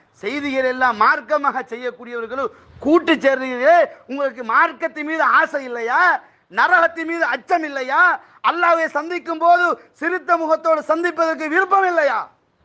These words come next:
எது உங்களுடைய மனதில் உள்ளது? அன்பார்ந்தவர்களே, எனவே இஸ்லாம் சொல்லக்கூடிய முறை எதை அல்லாஹ்வுடைய தூதர் வாழ்நாளில் செய்தார்களோ அதை மட்டும் செய்யுங்க. அதை ரசூலுல்லாஹ் தெளிவாக இந்த சமூகத்துக்கு குர்ஆன் வசனத்தை ஓதி காட்டுகிறார்கள்.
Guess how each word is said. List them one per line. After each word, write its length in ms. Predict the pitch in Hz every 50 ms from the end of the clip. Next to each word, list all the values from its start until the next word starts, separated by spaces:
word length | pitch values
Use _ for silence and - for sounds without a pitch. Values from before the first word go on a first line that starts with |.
| _ _ _ _ -
எது 280 | 208 294 349 381 370
உங்களுடைய 320 | 359 359 339 339 339 330 311
மனதில் 260 | 311 311 320 320 311
உள்ளது? 460 | 294 285 277 269 247 220 185 143 113 _ _ _ _ _ _ _ - 156
அன்பார்ந்தவர்களே, 760 | 196 214 226 220 214 208 208 208 196 180 190 190 180 147 - - - - - _
எனவே 640 | - 165 202 226 233 233 254 302 330 320 294 - - - _ _ _
இஸ்லாம் 520 | - 202 226 - 254 254 254 247 247 233
சொல்லக்கூடிய 520 | - 233 240 254 262 220 202 247 247 240 233
முறை 320 | 233 240 247 233 220 170 - - - _ _
எதை 420 | 143 160 196 220 240 247 262 262 254
அல்லாஹ்வுடைய 720 | 208 220 240 254 247 240 240 233 226 226 226 220 214 208
தூதர் 300 | 214 240 269 262 254 247
வாழ்நாளில் 540 | 208 208 220 254 254 240 233 226 214 - -
செய்தார்களோ 720 | 220 233 254 254 233 220 214 220 226 240 277 311 311 285 - - _ _ _ _
அதை 260 | - 160 185 190 190
மட்டும் 440 | 175 175 180 180 _ - 254 233 214 -
செய்யுங்க. 320 | - 185 185 185 170 143 127 - - - - - -
அதை 180 | - 180 196 196
ரசூலுல்லாஹ் 360 | 185 185 - 233 233 220 214
தெளிவாக 680 | - 208 214 247 254 269 277 285 294 294 277 269 - - _ _ _
இந்த 180 | 208 214 214
சமூகத்துக்கு 600 | 208 - 196 214 247 240 240 226 - 220 208 190
குர்ஆன் 380 | 202 - - 208 226 233 226 226
வசனத்தை 300 | 220 214 - 202 202 196
ஓதி 200 | 208 247 247 247
காட்டுகிறார்கள். 600 | - 226 220 208 214 196 196 190 185 175 170 -